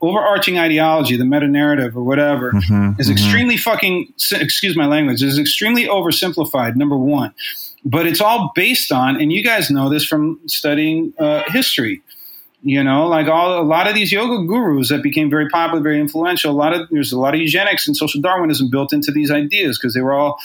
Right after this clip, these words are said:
Speaker 1: not all, but a lot of them were, you know, educated under British Raj. So these ideas are embedded in the philosophy, the ideology, and yes,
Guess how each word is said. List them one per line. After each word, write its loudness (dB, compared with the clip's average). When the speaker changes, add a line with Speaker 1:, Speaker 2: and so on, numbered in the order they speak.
Speaker 1:
not 0
all, 0
but -2
a 0
lot 2
of 0
them 2
were, 2
you 0
know, 0
educated 0
under 0
British -2
Raj. -2
So -2
these 2
ideas 0
are 2
embedded 0
in -2
the 0
philosophy, 0
the 0
ideology, 2
and 2
yes, -2